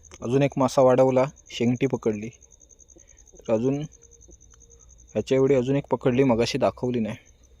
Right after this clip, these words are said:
हो बघा, गेलो कुर्ली मारू. कशाने मारतस?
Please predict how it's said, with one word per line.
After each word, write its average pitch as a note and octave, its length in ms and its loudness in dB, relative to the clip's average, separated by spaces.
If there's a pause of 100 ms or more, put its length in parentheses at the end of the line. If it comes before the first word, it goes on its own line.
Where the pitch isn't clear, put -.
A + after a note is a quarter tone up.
(1700)
हो C#3+ 100 0
बघा, C#3 220 2
गेलो C3+ 240 2
कुर्ली C#3+ 320 0
मारू. C3 260 0
कशाने F3+ 240 4
मारतस? E3 460 4